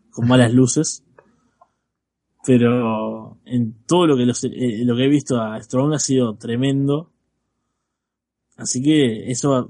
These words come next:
va a ser un combate, por más que, que sepas que va a, vaya a ganar Jay Lethal, eso seguro que va a ser un, un combatazo que, que va a cerrar lo que, si,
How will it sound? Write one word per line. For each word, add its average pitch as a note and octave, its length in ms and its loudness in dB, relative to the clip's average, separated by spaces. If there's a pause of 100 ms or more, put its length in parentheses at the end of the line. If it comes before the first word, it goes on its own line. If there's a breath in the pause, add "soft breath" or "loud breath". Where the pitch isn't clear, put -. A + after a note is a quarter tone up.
(800)
va C3 60 0
a - 20 -2
ser C#3 180 0
un D3+ 160 2
combate, C3 400 2
por B2+ 120 -2
más D3 140 -2
que, A#2 380 -2
que A#2+ 140 -10
sepas D3+ 280 0
que C3 60 -6
va C3 320 0
a, C3 40 -8
vaya B2+ 240 -8
a A#2+ 160 -2
ganar A#2+ 360 -2
Jay B2 240 -4
Lethal, D3 460 -2 (640)
eso A#2 140 -10
seguro C#3 400 2
que D3 60 2
va C3 80 0
a - 20 -6
ser C3 160 -4
un, A#2 200 -4
un B2+ 180 -4
combatazo B2 840 -2 (2000)
que, A2+ 640 -4
que B2+ 80 -4
va C3+ 100 2
a B2+ 40 -2
cerrar C#3 500 4
lo D3 140 4
que, A2 360 -2
si, B2 440 -4